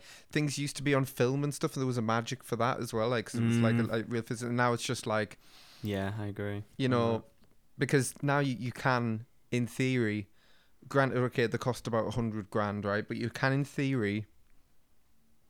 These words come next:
Speaker 1: get one of those projectors or something equivalent in your house, right, and do that. But, like, you couldn't get a hold.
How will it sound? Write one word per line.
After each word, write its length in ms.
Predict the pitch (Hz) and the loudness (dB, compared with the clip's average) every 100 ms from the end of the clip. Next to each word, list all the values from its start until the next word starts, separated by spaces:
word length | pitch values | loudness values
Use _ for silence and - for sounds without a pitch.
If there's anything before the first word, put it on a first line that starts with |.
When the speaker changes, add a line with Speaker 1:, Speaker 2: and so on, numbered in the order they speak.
| _ - 131 | _ -14 0
Speaker 1:
get 180 | 127 113 | 2 2
one 100 | 123 | 2
of 60 | |
those 140 | 113 - | 0 -2
projectors 760 | 117 117 110 - 101 98 - - - - _ - _ - | -4 -2 -2 -2 -4 -4 -10 -16 -20 -20 _ -20 _ -8
or 60 | 123 | -6
something 480 | - 123 113 104 101 - - _ - | -2 -2 -2 -4 -6 -12 -20 _ 0
equivalent 540 | - 127 113 107 - - | 4 4 4 -2 -6 -12
in 80 | 110 | -6
your 140 | 107 | -4
house, 380 | 104 104 101 - | 0 -2 -2 -2
right, 220 | 110 104 - | 0 0 -2
and 100 | 113 | -4
do 100 | 113 | -2
that. 140 | 107 | 0
But, 120 | 120 | 0
like, 220 | - 107 - - - | 0 -4 -6 -20 -6
you 140 | 117 117 | -4 -4
couldn't 680 | - 135 120 107 101 - - - - _ _ _ - - | -2 -2 0 -2 -2 -10 -16 -20 -20 _ _ _ -8 -2
get 180 | 117 | 0
a 40 | 95 | 0
hold. 380 | 127 120 110 | 0 0 -2